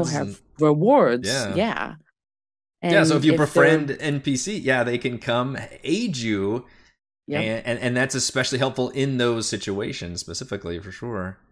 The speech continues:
Speaker 1: I haven't done
Speaker 2: I
Speaker 1: something
Speaker 2: can't remember. Did you run, did you run Black Cabin?
Speaker 1: I did not.
Speaker 2: Okay.
Speaker 1: I did not at
Speaker 2: So
Speaker 1: all. <laughs>
Speaker 2: we,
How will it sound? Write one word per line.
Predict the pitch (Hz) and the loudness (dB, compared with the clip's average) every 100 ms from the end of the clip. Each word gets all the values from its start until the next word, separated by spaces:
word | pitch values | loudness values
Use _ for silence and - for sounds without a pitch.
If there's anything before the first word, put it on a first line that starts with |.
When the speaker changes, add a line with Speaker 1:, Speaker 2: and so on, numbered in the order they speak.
| _ _ _ _ | _ _ _ _
Speaker 1:
I | - | -10
haven't | 180 - | -8 -4
done | 147 143 | -4 -2
Speaker 2:
I | |
Speaker 1:
something | 143 135 | -4 -2
Speaker 2:
can't | 415 | 0
remember. | 311 294 226 208 | 2 2 2 2
Did | 190 202 277 | 0 0 4
you | 349 370 | 4 4
run, | 359 349 349 339 233 | 2 2 2 0 -2
did | - 220 | -4 2
you | 294 349 | 2 2
run | 453 403 | 0 0
Black | - 202 202 196 - | 0 0 -2 -4 -10
Cabin? | - 165 165 170 170 170 185 _ _ _ _ _ _ 92 | -8 -6 -2 -2 -2 -4 -8 _ _ _ _ _ _ -6
Speaker 1:
I | |
did | 104 95 | -4 -2
not. | 98 90 90 - - _ _ _ _ _ _ _ - | -2 -4 -6 -16 -20 _ _ _ _ _ _ _ -2
Speaker 2:
Okay. | 156 156 143 156 156 _ 101 | -2 0 -4 -6 -10 _ -14
Speaker 1:
I | |
did | 95 | -10
not | 95 98 - | -6 -6 -4
at | 95 | 2
Speaker 2:
So | 202 | 4
Speaker 1:
all. | 208 | 4
<laughs> | 196 | 4
Speaker 2:
we, | 233 302 302 269 | 4 4 2 0